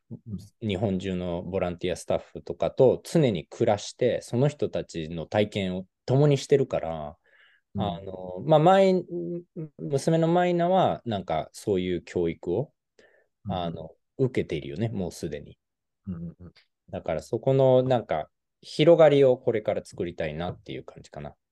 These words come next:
Speaker 1: うん。なるほど。オッケー。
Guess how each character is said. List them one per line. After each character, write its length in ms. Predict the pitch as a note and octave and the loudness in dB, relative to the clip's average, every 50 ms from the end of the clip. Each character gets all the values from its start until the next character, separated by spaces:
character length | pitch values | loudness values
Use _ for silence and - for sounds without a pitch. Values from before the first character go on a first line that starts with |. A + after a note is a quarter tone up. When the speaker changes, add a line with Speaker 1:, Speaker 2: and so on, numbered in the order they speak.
| _ _ _ _ _ _ _ - | _ _ _ _ _ _ _ -10
Speaker 1:
う 80 | A2+ | -8
ん。 140 | G2+ F2 D#2 - - _ _ _ _ _ _ _ _ _ _ _ _ _ _ _ _ _ _ _ _ _ _ _ _ _ _ _ _ _ _ _ _ _ _ _ _ _ | -8 -8 -8 -12 -18 _ _ _ _ _ _ _ _ _ _ _ _ _ _ _ _ _ _ _ _ _ _ _ _ _ _ _ _ _ _ _ _ _ _ _ _ _
な 160 | E2 D#2 D2+ | -16 -14 -14
る 80 | D#2+ | -16
ほ 140 | F2 E2+ D#2+ | -16 -18 -18
ど。 120 | - - - - G#2+ - _ _ _ _ _ _ _ _ _ _ _ _ _ _ _ _ _ _ _ _ _ _ _ _ _ _ _ _ _ _ _ _ _ _ _ _ _ _ _ _ _ _ _ _ _ _ _ _ _ _ _ _ _ _ _ _ _ _ - | -20 -20 -20 -20 -20 -20 _ _ _ _ _ _ _ _ _ _ _ _ _ _ _ _ _ _ _ _ _ _ _ _ _ _ _ _ _ _ _ _ _ _ _ _ _ _ _ _ _ _ _ _ _ _ _ _ _ _ _ _ _ _ _ _ _ _ -12
オ 100 | G#2 F#2 | -10 -10
ッ 40 | - _ _ _ _ _ | -12 _ _ _ _ _
ケ 60 | |
ー。 40 | F#2+ | -20